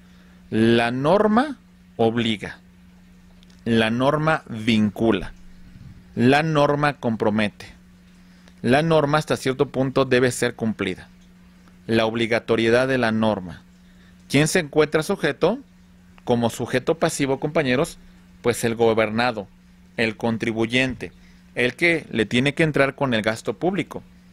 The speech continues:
Y el Estado es el sujeto activo, pues quien persigue,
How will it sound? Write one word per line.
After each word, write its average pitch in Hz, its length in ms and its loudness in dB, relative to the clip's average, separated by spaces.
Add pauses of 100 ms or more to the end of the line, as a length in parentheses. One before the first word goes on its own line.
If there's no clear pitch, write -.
(560)
Y 117 140 2
el 160 240 0 (120)
Estado 131 540 -2 (480)
es 104 180 -4
el 139 80 -4
sujeto 107 440 -4
activo, 135 500 0 (400)
pues 127 200 0
quien 104 200 -4
persigue, 117 680 -2